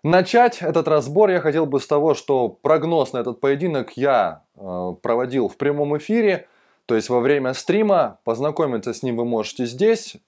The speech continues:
И опять же, сделать выводы из того, э, что я сказал верно, да, а в чем ошибся. Ну, я так пробегусь по тезисам того самого стрима. Ну, во-первых,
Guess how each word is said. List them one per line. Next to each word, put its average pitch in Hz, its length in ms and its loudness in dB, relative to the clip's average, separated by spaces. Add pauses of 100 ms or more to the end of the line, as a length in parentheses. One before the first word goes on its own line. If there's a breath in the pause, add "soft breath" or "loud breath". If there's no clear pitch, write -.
И 135 60 0
опять 143 340 2
же, 98 320 -4
сделать 117 460 0
выводы 127 360 0
из 110 140 -4
того, 127 380 0 (600 soft breath)
э, 101 460 0
что 156 260 2
я 131 120 4
сказал 156 420 0
верно, 170 360 2
да, 123 320 4
а 107 40 0
в - 60 -18
чем 147 300 -2
ошибся. 120 680 -2 (560 loud breath)
Ну, 185 340 2
я 170 180 6
так 165 240 0
пробегусь 156 460 0
по 120 180 -4
тезисам 123 500 -2
того 120 240 0
самого 113 400 0
стрима. 101 400 -2
Ну, 131 100 -2
во-первых, 185 680 2